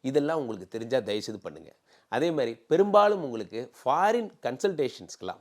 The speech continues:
ஃபாரின் கன்சல்டன்சிலாம் வருது இல்லையா, அங்கெல்லாம் பணம் கட்டி ஏமாந்துடாதீங்க. உங்களுக்கு இந்த வருஷம் அது ஒர்க் அவுட் ஆகாது. காரணம் என்னன்னா, இதெல்லாம் நீங்க பண்ணவே கூடாது. நீங்க மெரிட்ல மட்டும்தான் பாஸ் பண்ணணும் அப்படிங்கிறது உங்களுடைய,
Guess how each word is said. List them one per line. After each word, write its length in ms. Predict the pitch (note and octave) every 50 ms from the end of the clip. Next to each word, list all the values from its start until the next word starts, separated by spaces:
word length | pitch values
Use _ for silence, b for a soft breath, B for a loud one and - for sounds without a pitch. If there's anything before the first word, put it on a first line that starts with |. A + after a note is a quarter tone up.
| _ -
ஃபாரின் 260 | G#2+ A2 A2 G2+ F2+ A2+
கன்சல்டன்சிலாம் 640 | A#2 A#2+ D3 C3+ B2+ A#2+ G#2+ - A2 G#2 G#2 G2
வருது 100 | F2+ E2
இல்லையா, 260 | F2 F2 F2+ F#2 F#2 - B B B B B B
அங்கெல்லாம் 420 | - A2 B2 C3+ C#3 D#3+ D#3+ C#3+
பணம் 220 | - B2 C3+ D#3 D3+
கட்டி 300 | C3 A#2+ B2 B2 A2+ G#2+
ஏமாந்துடாதீங்க. 800 | G#2+ A2+ A#2 A2+ G#2+ G2 F#2+ F2+ E2+ F2 F2 G2+ A#2+ C3+ C#3+ - -
உங்களுக்கு 500 | A#2 A2 A2 G#2+ G#2 - - G#2+ A2+ A#2+
இந்த 200 | G#2+ G2 G2 F#2+
வருஷம் 320 | F#2+ G2 - - C3+ B2+
அது 140 | G#2 G2+ A2+
ஒர்க் 280 | G#2 G2 F#2+ - - A#2+
அவுட் 120 | A2 -
ஆகாது. 680 | F2+ F2 F#2 F#2+ - F#2+ F#2 E2+ E2 F2+ F#2+ F#2 E2+ _ b b b b b b b
காரணம் 420 | - B2 C#3 C#3+ C#3 B2+ A#2 G#2+
என்னன்னா, 240 | G#2+ A2 C3+ E3 F3
இதெல்லாம் 280 | C#3 G#2+ G#2+ A2 A#2+
நீங்க 280 | B2+ A2+ G#2 F#2+ - G#2+
பண்ணவே 280 | A2+ C3+ C#3 D3+ D#3+ C#3+
கூடாது. 300 | C3+ B2 A2 F#2+ F#2 - b b b b
நீங்க 240 | b B2 B2 B2+ C3+
மெரிட்ல 440 | B2+ A#2+ A#2 C3 D3 D#3+ - C#3+ C#3
மட்டும்தான் 440 | B2 A#2 A2 A2 A2 B2+ C3 C3 -
பாஸ் 240 | A2+ G#2+ G#2 - -
பண்ணணும் 340 | - G2 F#2 F#2 G2 G2 - -
அப்படிங்கிறது 420 | - F#2+ G2+ G#2+ G2 F#2+ F2+ F#2+ A#2
உங்களுடைய, 560 | A2+ G#2+ F#2+ F2+ F2 E2 E2 E2 D#2+ D2+